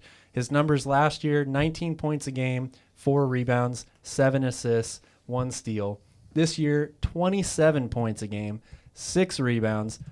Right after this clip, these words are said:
almost seven assists, over one steal a game. He was must-see T V. I, I mean, I don't know of anybody in the league. A lot of people are now comparing him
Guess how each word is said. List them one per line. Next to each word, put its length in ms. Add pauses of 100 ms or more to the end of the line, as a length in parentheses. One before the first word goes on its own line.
(160)
almost 420
seven 260
assists, 480 (140)
over 400
one 300
steal 340
a 80
game. 380 (760)
He 300
was 400 (320)
must-see 720
T 320
V. 400
I, 200
I 80
mean, 420
I 80
don't 180
know 200
of 200
anybody 640
in 80
the 100
league. 280
A 40
lot 180
of 60
people 300
are 100
now 160
comparing 540
him 260